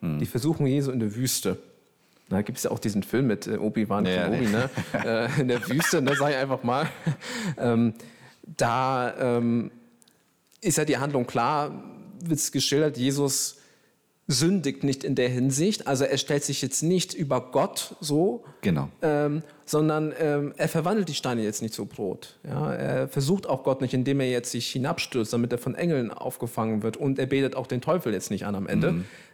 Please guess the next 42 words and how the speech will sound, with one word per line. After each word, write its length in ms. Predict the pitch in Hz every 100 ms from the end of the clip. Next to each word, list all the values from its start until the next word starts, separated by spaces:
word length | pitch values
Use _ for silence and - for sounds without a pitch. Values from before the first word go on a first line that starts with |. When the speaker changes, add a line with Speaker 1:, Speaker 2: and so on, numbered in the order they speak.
| -
Speaker 2:
ähm, 340 | 120 117 113 - - _ _ _ _ _ _ _ _ _ _
sondern 320 | 139 127 139
er 80 | 160
sagt, 220 | 131 117
nee, 80 | 143
nee, 200 | 165 156
also 400 | 117 127 123 120 - -
Gott 220 | 160 160
steht 360 | - - 110 - - _ _ -
über 180 | 139 165
mir 420 | 175 185 - -
und 320 | - 147 - - -
ich 80 | -
stehe 160 | -
unter 220 | 131 143
Gott 240 | 139 175 -
und 320 | 143 139 -
ich 160 | 151 -
gehorche 420 | 135 131 151 151
jetzt 500 | 143 135 - - -
dem 120 | 135
Willen 160 | 131 127
Gottes 360 | 175 175 107 -
so, 160 | -
also 340 | 110 110 113 117
nur 140 | 135
das 180 | 127 135
Wort 140 | 135
Gottes 340 | 202 180 117 -
zählt. 340 | 104 107 - - - - - _
Und 100 | -
da 60 | 127
müsste 260 | 147 156 156
man 140 | 143
jetzt 120 | 135 -
fragen, 380 | - 117 127 -
okay, 300 | 123 160 151
Anakin, 500 | 131 127 135 165 185 - _
was 160 | - 127
bewegt 400 | 143 131 175 -
dich 180 | 147 -
jetzt 520 | 135 185 - -